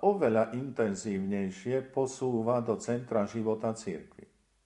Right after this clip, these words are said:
A ak sa aj obávame zabudnutia v ľudskej pamäti, Božej pamäti sa to stať nemôže. Práve súd po smrti, na ktorý treba zvlášť pamätať,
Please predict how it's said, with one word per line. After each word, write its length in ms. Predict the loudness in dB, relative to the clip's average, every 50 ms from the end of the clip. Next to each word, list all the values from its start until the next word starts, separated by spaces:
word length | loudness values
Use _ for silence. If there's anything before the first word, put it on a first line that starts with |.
| _ _ _ _ _ _ _ _ _ _ _ _ _ _ -4 2
A 240 | 4 6 8 6
ak 80 | 6 4
sa 400 | 0 2 4 8 8 8 8 8
aj 160 | 6 4 2
obávame 640 | 2 4 6 6 6 6 6 4 4 2 2 2 0
zabudnutia 880 | 0 2 0 2 2 2 0 2 2 0 0 -2 -2 0 2 2 2 2
v 180 | 2 0 -2
ľudskej 380 | -2 -4 -6 -2 0 0 0 0 0
pamäti, 560 | 0 0 0 0 -2 -4 -4 -6 -4 -4 -4 -4 -6 -12 _ _ _ _ _ _ _ _ _ _ _ _ _ _ _ _ _ _
Božej 680 | -16 -12 -4 4 6 6 6 6 4 4 4 4 4 4 4
pamäti 480 | 4 4 4 4 2 0 0 -2 -4
sa 240 | -2 0 0 0 0
to 80 | 0 -2
stať 480 | -2 -2 0 0 0 0 0 -4 -8
nemôže. 400 | -8 -8 -10 -12 -12 -14 -18 -20 -20 _ _ _ _ _ _ _ _ _ _ _ _ _ _ _ _
Práve 480 | 4 6 8 8 8 8 8 6 6 4
súd 360 | 4 2 2 2 2 2 2
po 160 | 4 4 4
smrti, 600 | 4 2 0 2 4 4 4 2 -2 -8 -16 -18 -18 _ _ _ _ _ _ _ _ _ _ _ -8 0
na 160 | 4 4 4
ktorý 520 | 4 2 2 4 6 6 6 6 6 4 4
treba 320 | 4 4 6 6 6 6 4
zvlášť 520 | 4 4 4 6 6 6 4 2 0 2
pamätať, 560 | 2 4 4 4 2 0 2 0 0 0 0